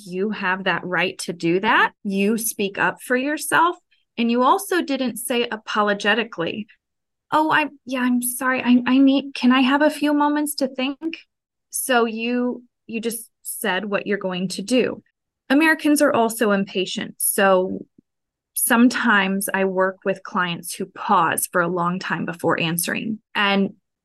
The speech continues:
pausing is great. I encourage it.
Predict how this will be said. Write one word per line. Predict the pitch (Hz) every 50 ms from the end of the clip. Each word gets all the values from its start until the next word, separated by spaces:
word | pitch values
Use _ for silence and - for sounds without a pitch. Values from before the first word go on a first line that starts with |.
| _ _
pausing | - - 240 226 240 262 302 285 269 240
is | 202 180 -
great. | - - - 180 175 165 160 - - - - - - -
I | 175 180
encourage | 185 185 185 180 - - - 254 240 214 190 - -
it. | - - -